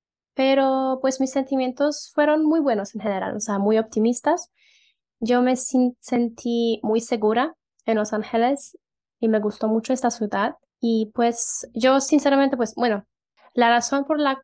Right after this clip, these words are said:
que decidí vivir un poco en los Estados Unidos es que yo ensino inglés, ¿no? Entonces quería vivir en un, en un país de habla inglesa, ¿no? Entonces esto fue mi razón para ir allá.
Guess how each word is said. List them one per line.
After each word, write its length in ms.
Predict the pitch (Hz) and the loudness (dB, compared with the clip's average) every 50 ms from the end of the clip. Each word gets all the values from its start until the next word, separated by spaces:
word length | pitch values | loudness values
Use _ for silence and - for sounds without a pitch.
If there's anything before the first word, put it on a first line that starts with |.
| - - | -16 -8
que 600 | - 262 262 254 254 247 240 240 240 240 240 233 - _ _ _ _ _ _ _ _ _ | -4 -4 -2 0 0 -2 -2 -2 -4 -4 -6 -8 -10 _ _ _ _ _ _ _ _ _
decidí 640 | 220 226 220 - - 202 208 220 226 208 - 254 - _ _ _ _ _ _ _ | -4 -4 -4 -4 -6 -6 -4 -2 -2 -4 -4 -8 -14 _ _ _ _ _ _ _
vivir 300 | - 220 214 202 226 226 | -8 -8 -4 -2 0 0
un 140 | 247 247 240 | 2 0 2
poco 240 | - 226 220 220 233 | 0 0 2 2 2
en 60 | 220 | 2
los 100 | 208 208 | 2 0
Estados 340 | 208 208 - 208 208 202 - | -2 0 2 2 2 2 2
Unidos 240 | 233 262 254 220 - - | 2 4 2 2 0 -2
es 160 | 220 - - | -4 -4 -6
que 340 | _ - 226 214 208 - - - | _ -4 -4 -2 -2 -4 -6 -8
yo 180 | 240 220 220 | -4 0 2
ensino 340 | 220 233 247 233 - 226 214 | 2 2 2 2 2 2 2
inglés, 380 | 208 208 196 196 - - - - - | 2 2 0 -2 -4 -8 -8 -6 -4
¿no? 140 | 254 277 - - - - - - - - - | -4 -6 -6 -10 -20 -20 -20 -20 -20 -2 0
Entonces 280 | 240 240 240 240 233 | 2 2 2 2 0
quería 340 | - - 240 226 233 233 226 | 0 0 2 4 4 4 4
vivir 320 | 226 254 240 220 226 226 - | 2 2 2 2 0 0 0
en 120 | 226 226 | 0 0
un, 420 | 220 208 202 202 202 202 202 196 _ _ _ _ _ _ _ _ _ _ _ _ _ _ _ _ _ _ - - - - | 0 -2 -2 -4 -4 -6 -8 -10 _ _ _ _ _ _ _ _ _ _ _ _ _ _ _ _ _ _ -20 -16 -2 2
en 120 | 240 247 | 4 4
un 100 | 247 240 | 4 4
país 460 | - 233 214 214 214 233 226 - - - | 2 2 2 2 2 0 -2 -4 -6 -4
de 420 | 214 214 214 208 202 202 202 - - | -2 0 0 2 2 0 0 -2 -2
habla 400 | 208 208 202 202 196 196 196 - | -4 -4 -4 -4 -4 -4 -4 -2
inglesa, 420 | - 220 220 202 196 175 - - - | 0 0 0 0 0 -4 -6 -8 -8
¿no? 200 | - 226 233 - _ _ - - - - - _ _ | -8 -8 -8 -10 _ _ -20 -20 -20 -20 -20 _ _
Entonces 360 | 220 226 220 247 254 247 247 - | 0 2 4 4 2 2 2 0
esto 180 | 247 247 - 262 | -2 -2 -4 -6
fue 400 | - - 262 247 240 240 240 240 - _ _ _ _ _ _ _ _ _ _ _ _ _ | -4 -2 0 2 2 2 0 -2 -6 _ _ _ _ _ _ _ _ _ _ _ _ _
mi 140 | - 226 226 | -4 -2 -2
razón 420 | 226 220 220 - 226 220 220 214 | -2 -2 -2 -4 -4 -2 -4 -4
para 480 | 214 - 214 208 202 202 202 202 202 - - | -4 -2 -2 -2 0 -2 -2 -2 -2 -2 -2
ir 200 | 214 220 214 208 | -2 -2 0 -2
allá. 340 | 208 202 202 196 233 302 | -2 -2 -2 -2 -4 -4